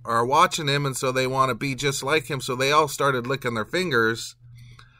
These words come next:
So now I think we have a generation of quarterbacks that lick their fingers before they snap the ball.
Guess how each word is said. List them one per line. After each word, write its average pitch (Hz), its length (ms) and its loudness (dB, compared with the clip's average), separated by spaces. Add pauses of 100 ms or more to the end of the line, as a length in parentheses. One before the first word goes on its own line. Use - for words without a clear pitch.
(160)
So 135 160 -4
now 196 300 6
I 175 100 6
think 165 220 -4
we 165 100 2
have 156 140 4
a 151 60 0
generation 151 640 0
of 127 80 -10
quarterbacks 151 640 2
that 127 160 0
lick 156 180 0
their 131 140 2
fingers 160 500 0
before 139 360 0
they 127 120 2
snap 156 360 2
the 135 60 -2
ball. 131 600 6